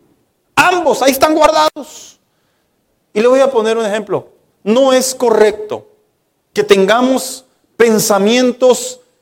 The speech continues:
en donde están activamente los pensamientos negativos y activamente los pensamientos negativos. ¿Sabe por qué? Porque los pensamientos es como un refrigerador. Hermanas,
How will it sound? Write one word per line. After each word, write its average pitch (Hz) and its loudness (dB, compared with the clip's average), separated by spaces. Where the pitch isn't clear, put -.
en 226 4
donde 220 0
están 277 2
activamente 269 0
los 208 4
pensamientos 214 2
negativos 202 0
y 240 -2
activamente 233 0
los 170 -2
pensamientos 147 -6
negativos. 117 -12
¿Sabe 220 0
por 196 -6
qué? 214 2
Porque 185 -6
los 180 -4
pensamientos 180 -6
es 180 -6
como 170 0
un 170 -2
refrigerador. 123 0
Hermanas, 170 -4